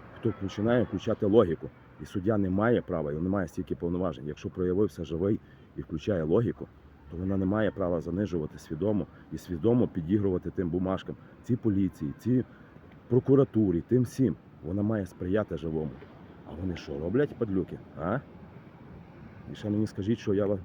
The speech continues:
нарушаю щось, чи я не так. А ну, Володька, запереч, що я не так сказав. Чи оті судішки, блін, Головачові, Головацькі, Козлови, там, хто там ще в мене, там їх куча, ціла тьма. Чоловік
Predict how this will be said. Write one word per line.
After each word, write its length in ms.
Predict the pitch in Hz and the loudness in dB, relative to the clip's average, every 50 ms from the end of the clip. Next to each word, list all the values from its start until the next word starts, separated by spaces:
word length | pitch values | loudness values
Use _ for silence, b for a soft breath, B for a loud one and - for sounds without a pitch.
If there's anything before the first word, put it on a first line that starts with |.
| - - - - - | -10 -18 -18 -12 -6
нарушаю 540 | 85 92 92 95 92 - - 123 120 123 101 | -4 -2 -2 -2 -2 0 2 2 4 4 2
щось, 260 | - - 85 - - | 0 -4 -8 -10 -10
чи 140 | - - 98 | -6 -2 0
я 100 | 98 98 | 0 0
не 120 | 101 107 | 0 -2
так. 220 | - - 110 80 - - - - - - - - - 71 | -2 -2 -2 -2 -4 -6 -14 -20 -20 -20 -20 -16 -10 -4
А 20 | |
ну, 260 | 87 113 139 143 127 82 76 82 | 0 2 4 4 2 2 -2 -2
Володька, 420 | 87 101 98 98 90 - - 80 | 0 2 2 2 2 0 -4 -4
запереч, 440 | 78 92 87 - 120 120 127 110 - | -4 -4 -2 0 2 4 4 2 2
що 120 | - 101 | 0 -2
я 60 | 95 | -2
не 100 | 92 90 | -2 -2
так 180 | 80 - 87 76 | -2 -4 -6 -6
сказав. 320 | - - 82 73 80 73 - - - - - - - - - - - | -6 -6 -4 -4 -4 -6 -6 -10 -16 -18 -20 -20 -20 -20 -20 -20 -10
Чи 120 | - - 101 | -4 -2 0
оті 260 | 95 90 - - 110 | 0 0 0 -2 -2
судішки, 500 | - - 110 95 110 120 110 - - 87 | -2 -2 -2 0 -2 -2 -2 -2 -4 -4
блін, 180 | 80 82 78 76 - - - - - | -2 -4 -4 -6 -10 -18 -20 -16 -8
Головачові, 840 | - 92 104 117 120 127 120 - - - 110 110 107 98 90 82 76 73 | -2 2 2 4 4 4 2 0 0 2 4 4 4 4 4 2 0 0
Головацькі, 720 | 85 110 127 135 120 107 104 107 101 92 - - - 82 82 - - - - - - | 0 2 2 4 4 4 2 2 2 0 -2 -6 -8 -8 -8 -10 -16 -20 -18 -8 -2
Козлови, 680 | 120 127 135 98 98 107 120 113 98 87 82 80 73 73 78 - - - - - - - - - - - - - - | 0 0 0 2 4 4 6 6 4 4 2 -2 -4 -6 -10 -16 -20 -20 -20 -20 -20 -20 -20 -20 -20 -20 -20 -8 -4
там, 280 | - 107 98 92 90 78 - | -2 0 0 0 -2 -4 -6
хто 200 | - - 104 98 | -4 -4 -4 -4
там 160 | - 87 73 | -4 -6 -10
ще 140 | - - 80 | -8 -8 -6
в 20 | |
мене, 220 | 80 80 80 80 76 - | -4 -4 -4 -4 -6 -6
там 160 | - 85 104 | -4 -4 -4
їх 120 | 101 - - - | -4 -6 -2 2
куча, 320 | - 139 127 - - 98 - - | 4 4 4 2 0 -6 -8 0
ціла 240 | - 120 117 110 | 2 2 4 2
тьма. 380 | 104 104 101 104 113 123 101 78 - - - - - - - - - - - | 0 -2 0 0 2 2 2 0 -2 -6 -14 -14 -14 -16 -16 -16 -16 -12 -4
Чоловік 180 | 92 98 104 | -2 -2 -2